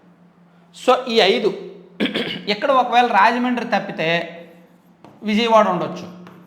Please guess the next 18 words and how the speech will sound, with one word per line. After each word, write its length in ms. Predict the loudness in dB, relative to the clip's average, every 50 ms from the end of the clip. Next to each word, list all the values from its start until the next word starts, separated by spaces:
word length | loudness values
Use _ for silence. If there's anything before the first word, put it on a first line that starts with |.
| _ -20 _ _ _ _ _ _ _ _ _ _ -20 -20 -20 -20 _ _ _ _ _ _ _ _ _ _ -20 -20 -20 _ _ _ _ -18 -2 2
వాళ్ళు 240 | 2 4 4 4 2
ఏంటంటే 400 | 0 0 -2 -2 0 0 2 2
రాజమండ్రి, 560 | 4 4 4 2 2 -2 -2 -2 -2 -2 -2
విజయవాడ 440 | -2 -2 -2 -2 0 2 2 2 0
రెండూ 260 | 0 0 2 2 2
అడుగుతున్నారు. 600 | 2 2 0 0 -2 -4 -6 -10 -10 -12 -16 -20 -20 -20 _ _ _ -2
అలాగే 280 | 0 0 2 0 0 0
ఏలూరు. 680 | 4 4 6 6 6 4 2 0 -2 -4 -8 -12 -16 -18 -20 -20 -20 _ _ _ _ _ _ _ _ _ _ _ _ _ _ _ -6 0
So 100 | 2 2
ఏలూరు, 540 | 4 6 6 6 6 6 4 2 0 -2 -2
ఆ, 160 | -2 -2 -2
విజయవాడ 460 | -2 -4 -4 -2 2 2 4 4 4
ఎందుకంటే 420 | 2 -2 -2 -2 -4 -4 -2 -2 0
రాజధాని 540 | 2 4 4 4 2 2 0 -2 -2 -2 -2
లిమిట్స్లో 560 | -4 -6 -6 -10 -12 -8 -6 -4 -4 -4 -4 -6
గుంటూరు 380 | -6 -6 -4 -2 -2 -2 0
పార్లమెంట్ 520 | 0 0 0 0 0 -2 -2 -2 -2 -2 -2
ఏమో 340 | -2 0 -2 -4 -6 -8